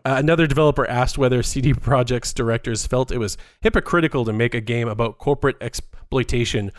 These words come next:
while expecting that their employees work overtime. The response was vague and non-committal. <laughs>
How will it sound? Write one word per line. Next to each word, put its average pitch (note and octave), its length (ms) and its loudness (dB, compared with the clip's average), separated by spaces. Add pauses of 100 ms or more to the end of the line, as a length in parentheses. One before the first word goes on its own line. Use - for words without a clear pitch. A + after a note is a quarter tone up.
(140)
while A#2+ 140 0
expecting C#3 460 0
that A#2+ 140 0
their B2 120 0
employees A#2 540 -2
work A2+ 180 -2
overtime. A2 520 -4 (420)
The E3+ 60 2
response D#3 380 2
was A#2 120 -4
vague G#2+ 280 0
and F#2+ 300 -6
non-committal. F2+ 540 -8 (600)
<laughs> F#4 100 4